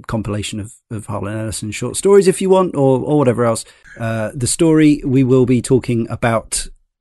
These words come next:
not only the ending of the canonical original story, but also the multiple endings of the game. The game is available on Good Old Games if you do want to play it legit.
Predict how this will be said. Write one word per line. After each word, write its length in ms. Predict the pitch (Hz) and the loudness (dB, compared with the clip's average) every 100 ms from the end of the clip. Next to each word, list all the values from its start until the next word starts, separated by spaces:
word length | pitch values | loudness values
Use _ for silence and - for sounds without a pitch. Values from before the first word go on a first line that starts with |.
| _ | _
not 200 | 143 147 | 2 4
only 220 | 135 135 | 2 2
the 200 | 117 127 | 2 2
ending 320 | 127 123 120 | 2 2 0
of 120 | 117 - | -2 -6
the 80 | |
canonical 1000 | - - 127 147 175 165 151 170 160 156 - | -10 -2 0 4 4 2 0 0 0 0 -2
original 400 | 131 147 143 139 | -2 0 0 -2
story, 380 | - 151 151 139 | -2 -2 0 0
but 120 | 131 | 0
also 320 | 143 - 131 | -2 -2 -2
the 120 | 123 | 0
multiple 480 | 127 - - - 113 | 2 2 0 -4 -4
endings 500 | 117 113 107 104 95 | -2 -4 -4 -8 -8
of 280 | - 110 117 | -8 -8 -8
the 80 | 110 | -12
game. 440 | - 185 220 226 - _ _ - | -4 -2 -2 -4 -8 _ _ -2
The 40 | |
game 200 | 151 147 | 2 4
is 80 | 123 | 2
available 440 | 113 147 135 127 127 | 2 4 4 4 2
on 380 | 127 120 117 107 | 0 2 0 0
Good 200 | 131 120 | 0 0
Old 180 | 110 | 0
Games 360 | 104 131 143 120 | 0 0 0 -2
if 120 | - | -6
you 80 | 113 | -8
do 200 | 123 156 | 0 0
want 200 | 139 120 | 0 -6
to 40 | 123 | -8
play 260 | - 139 | -4 -4
it 200 | 127 - | -4 -8
legit. 680 | 135 123 120 196 208 - - | -4 -4 2 2 2 -6 -10